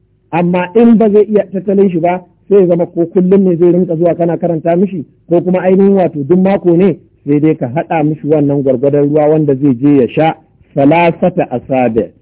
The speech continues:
gwargwadon makonni uku, au aksar ko kuma fiye da haka.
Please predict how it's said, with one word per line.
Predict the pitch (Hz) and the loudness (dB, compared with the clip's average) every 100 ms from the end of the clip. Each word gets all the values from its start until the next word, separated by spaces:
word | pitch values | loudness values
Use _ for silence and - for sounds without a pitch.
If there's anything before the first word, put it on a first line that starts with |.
| _ | _
gwargwadon | 110 131 123 123 151 160 160 | -2 2 2 2 2 4 4
makonni | 143 123 131 120 139 151 | 2 -2 -2 0 0 0
uku, | 180 160 147 139 _ _ - | -2 2 0 0 _ _ 0
au | 165 165 | 0 0
aksar | 175 170 _ 143 127 | -2 -6 _ -4 -4
ko | - 151 | 0 -2
kuma | 147 156 156 | 0 -4 -4
fiye | 151 135 | 0 0
da | 127 | 0
haka. | 117 113 90 | -4 -8 -14